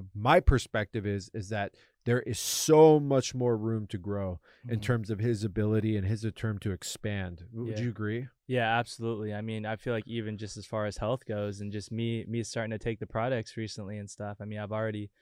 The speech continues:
Speaker 2: I've already noticed a big difference just with that, just as far as, like,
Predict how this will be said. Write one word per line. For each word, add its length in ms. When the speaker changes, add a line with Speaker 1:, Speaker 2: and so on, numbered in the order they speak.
Speaker 2:
I've 100
already 260
noticed 560
a 40
big 200
difference 340
just 220
with 120
that, 360
just 180
as 80
far 180
as, 140
like, 140